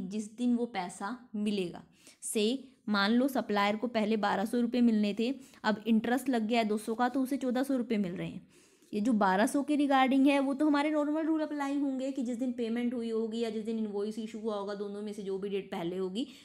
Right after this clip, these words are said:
उसके according होगा। लेकिन जो ये दो सौ रुपये इंटरेस्ट के मिले हैं, इसके regarding जो time of supply होगा वो, वो डेट होगी जिस दिन ये दो सौ रुपये सप्लायर को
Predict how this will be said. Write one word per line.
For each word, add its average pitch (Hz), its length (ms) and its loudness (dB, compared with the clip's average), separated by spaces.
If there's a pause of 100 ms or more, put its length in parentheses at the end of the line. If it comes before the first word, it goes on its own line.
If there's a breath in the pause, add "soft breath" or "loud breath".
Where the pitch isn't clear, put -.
(100)
उसके 277 280 0
according 202 360 2
होगा। 135 300 -4 (240 loud breath)
लेकिन 240 240 4
जो 277 80 4
ये 285 100 2
दो 220 160 2
सौ 269 180 0
रुपये 285 200 0
इंटरेस्ट 220 460 2
के 302 120 2
मिले 277 200 4
हैं, 294 240 4 (240 loud breath)
इसके 254 380 2
regarding 240 480 4
जो 262 80 2
time 226 340 2
of 233 140 0
supply 208 400 0
होगा 202 220 -2
वो, 226 180 2
वो 220 280 2
डेट 240 340 2
होगी 202 360 0 (260 loud breath)
जिस 226 340 -2
दिन 269 180 2
ये 247 100 0
दो 190 160 -2
सौ 190 200 -6
रुपये 190 340 -4 (180)
सप्लायर 175 460 -6 (100)
को 262 140 -6